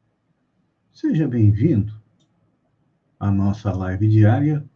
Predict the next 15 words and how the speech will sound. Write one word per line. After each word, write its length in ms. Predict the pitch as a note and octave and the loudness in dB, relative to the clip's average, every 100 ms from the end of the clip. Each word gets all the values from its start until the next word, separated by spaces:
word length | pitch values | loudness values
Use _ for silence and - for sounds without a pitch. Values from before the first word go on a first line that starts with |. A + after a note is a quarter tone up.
| _ | _
da 200 | G#2+ F#2+ | -4 -4
Reflexão 720 | - C3 G#2+ G#2+ F#2+ - F#2+ | -2 -2 0 -2 -4 -6 -8
Matinal, 580 | F2 G2 C3+ D3+ C#3+ - _ _ _ _ _ _ _ _ _ _ _ _ _ | -6 -8 -4 -4 -4 -8 _ _ _ _ _ _ _ _ _ _ _ _ _
onde 220 | G3+ F3 | -2 0
eu 160 | G#3+ G#3+ | 0 -2
e 60 | F#3+ | -2
você 520 | F3+ - - G#2+ G#2+ - _ _ _ _ _ _ _ _ _ - | -2 -6 -2 -2 -2 -10 _ _ _ _ _ _ _ _ _ -4
vamos 360 | G#2+ A2+ G#2 G2+ | 0 2 0 0
em 120 | G2 | -2
direção 760 | G2 F#2+ F2+ - A2 G#2 - - - | -2 -4 -6 -6 0 2 0 -8 -6
ao 160 | G2+ | -4
nosso 460 | G2 F#2+ F2+ - G#2 | -2 -4 -6 -8 -10
coração, 680 | G#2 G2 G#2 - D3+ F#3+ - _ _ _ _ _ _ _ _ | -6 -4 -2 -2 -2 -2 -6 _ _ _ _ _ _ _ _
para 260 | A#3+ A#3 C3+ | -8 -4 -4
lá, 320 | A2 F2 | -4 -4